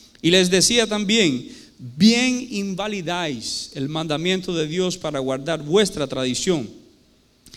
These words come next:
Porque Moisés dijo, 'Honra a tu padre y a tu madre, y el que maldiga al padre o a la madre muera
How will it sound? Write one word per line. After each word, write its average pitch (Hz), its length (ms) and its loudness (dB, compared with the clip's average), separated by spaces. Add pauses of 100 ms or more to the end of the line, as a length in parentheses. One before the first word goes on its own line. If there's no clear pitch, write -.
(300)
Porque 160 240 0
Moisés 202 480 2
dijo, 196 320 0
'Honra 196 420 -2
a 185 80 -6
tu 165 140 -6
padre 196 400 -4
y 180 60 -2
a 156 100 -4
tu 160 80 -6
madre, 156 480 -2 (680)
y 156 360 4
el 170 160 4
que 170 100 -4
maldiga 165 540 0
al 151 100 2
padre 190 460 -2
o 147 160 -2
a 131 40 -2
la 131 100 -2
madre 196 360 0
muera 208 560 -4